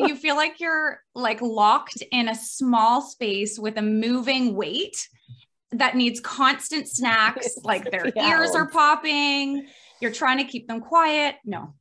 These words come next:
Speaker 1: I know.
Speaker 2: Yeah.
Speaker 1: No.
Speaker 2: Okay. I don't wanna digress too much. Let us go back to, we wanna hear more about how you got to where you are today. And in your bio that you've shared with us,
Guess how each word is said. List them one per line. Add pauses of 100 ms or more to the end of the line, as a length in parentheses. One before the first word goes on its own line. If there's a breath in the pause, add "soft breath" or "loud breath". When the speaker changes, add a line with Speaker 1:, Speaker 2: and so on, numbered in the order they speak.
(140)
Speaker 1:
I
know.
Speaker 2:
Yeah. (120)
Speaker 1:
No. (160)
Speaker 2:
Okay.
I
don't
wanna
digress
too
much. (140)
Let
us
go
back (120)
to, (220)
we
wanna
hear
more
about
how
you
got (220)
to
where
you
are
today.
And
in
your
bio
that
you've
shared
with
us,